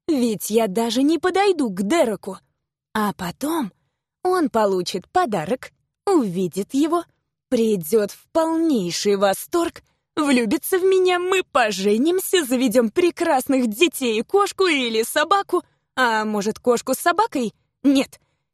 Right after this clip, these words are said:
я знаю, мы заведём хомячка,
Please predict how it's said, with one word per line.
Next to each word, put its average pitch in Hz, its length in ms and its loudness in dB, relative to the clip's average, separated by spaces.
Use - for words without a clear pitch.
я 392 260 2
знаю, 262 400 2
мы 311 300 4
заведём 294 540 2
хомячка, 247 560 0